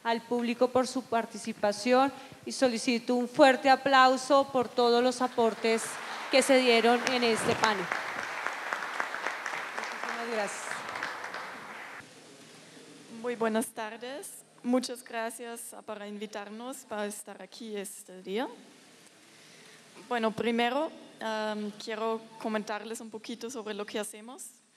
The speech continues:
Speaker 2: Somos de la Oficina Comercial de la Embajada de Austria en Bogotá. Y, em, tenem-, eh, trabajamos para,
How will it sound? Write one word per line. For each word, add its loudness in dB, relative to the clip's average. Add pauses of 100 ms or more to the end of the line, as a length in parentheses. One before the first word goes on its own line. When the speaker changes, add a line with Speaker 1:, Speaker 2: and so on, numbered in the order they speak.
(380)
Speaker 2:
Somos -12
de -8
la -4
Oficina -12
Comercial -8
de -2
la -2
Embajada 0
de 4
Austria -2
en -8
Bogotá. -2 (1700)
Y, -4 (300)
em, -2
tenem-, -8 (100)
eh, 0
trabajamos -6
para, -4